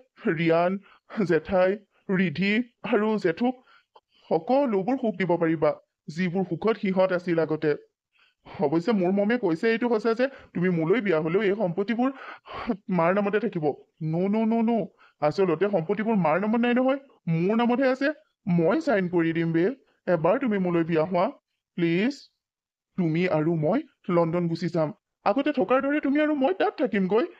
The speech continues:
এনজয় কৰিম। শুনা না, তুমি মোলৈ বিয়া হোৱা না?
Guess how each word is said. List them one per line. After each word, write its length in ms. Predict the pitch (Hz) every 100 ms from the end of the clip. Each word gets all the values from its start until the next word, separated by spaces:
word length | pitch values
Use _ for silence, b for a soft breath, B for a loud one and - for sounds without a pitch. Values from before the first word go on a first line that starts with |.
| B -
এনজয় 480 | 175 160 175 185 202
কৰিম। 240 | 190 170 156 - _ _ _ _ _ -
শুনা 280 | - 180
না, 120 | 180 180 - _ _ _ _ _
তুমি 240 | - 160 190
মোলৈ 200 | 165 196
বিয়া 120 | 175 196
হোৱা 200 | 208 208
না? 140 | 180